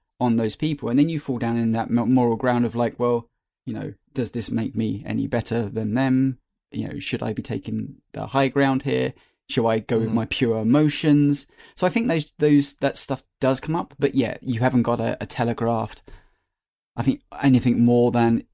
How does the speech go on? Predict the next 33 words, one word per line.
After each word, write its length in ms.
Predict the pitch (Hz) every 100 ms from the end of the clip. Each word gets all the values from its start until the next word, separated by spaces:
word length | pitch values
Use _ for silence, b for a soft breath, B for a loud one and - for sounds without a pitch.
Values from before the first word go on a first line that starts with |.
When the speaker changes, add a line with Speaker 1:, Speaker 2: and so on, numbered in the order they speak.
| _
Speaker 1:
you 100 | - 107
know, 80 | 95
isn't, 380 | 110 113 110 - _ _ _ _ _ _ _ _ _ -
isn't 240 | 117 120
this 160 | 110 -
bad? 340 | 117 113 -
You 120 | 110
know, 80 | 107
isn't, 340 | 120 113 113 -
you 140 | 117 101
know, 100 | 101
should, 460 | - 131 - 120
we 120 | 123
should 200 | 120 131
do 120 | - 117
better, 400 | 117 104 107 110
or, 320 | 110 110 104 101
you 120 | 104
know, 80 | 101
how 200 | 120 113
do 120 | 233
people 280 | 117 113 117
end 140 | 113
up 140 | 113
like 180 | 110 -
this? 240 | 104 107 -
You 60 |
know, 60 | 117
Speaker 2:
Right. 220 | 117 110 -
Speaker 1:
it, 80 | -
it 60 | 143
doesn't. 360 | 120 113 -
Speaker 2:
Yeah. 160 | 117